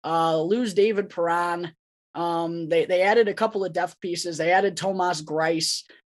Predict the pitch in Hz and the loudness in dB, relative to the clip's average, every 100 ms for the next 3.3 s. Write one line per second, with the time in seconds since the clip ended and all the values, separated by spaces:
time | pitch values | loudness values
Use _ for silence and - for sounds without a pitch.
0 | _ - - 254 285 214 220 220 170 - | _ -2 6 6 8 6 8 8 4 2
1 | 185 220 254 185 208 214 254 262 233 240 | 0 0 0 2 0 0 -4 -2 -2 -2
2 | 254 240 233 247 - 247 240 247 220 165 | -2 0 4 4 2 -8 -8 -8 -4 -2
3 | 165 156 165 | 0 0 0